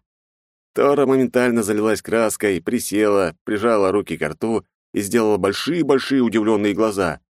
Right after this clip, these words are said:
«Я не подумала!» простонала она, глядя на меня так, словно я пообещал прямо сейчас превратиться в демона и всё же сожрать её. «Я забыла! Давай поменяем!» «Ладно уж»,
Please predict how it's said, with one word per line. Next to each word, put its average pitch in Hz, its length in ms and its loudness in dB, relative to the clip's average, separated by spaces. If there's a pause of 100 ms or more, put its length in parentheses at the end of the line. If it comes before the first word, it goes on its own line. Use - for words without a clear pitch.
(560)
«Я 202 180 4
не 226 120 4
подумала!» 240 1120 4 (220)
простонала 90 720 0
она, 101 300 -2
глядя 95 360 -2
на 95 80 -4
меня 90 220 -4
так, 107 400 -2
словно 110 360 -2
я 104 540 0
пообещал 98 520 -2
прямо 101 240 -2
сейчас 110 420 -2
превратиться 90 540 -2
в 78 60 -4
демона 92 500 0 (220)
и 107 80 0
всё 131 180 2
же 117 100 0
сожрать 117 540 0
её. 76 280 -6 (1200)
«Я 226 240 2
забыла! 226 840 2 (580)
Давай 240 240 4
поменяем!» 170 600 2 (600)
«Ладно 127 460 2
уж», 85 260 -4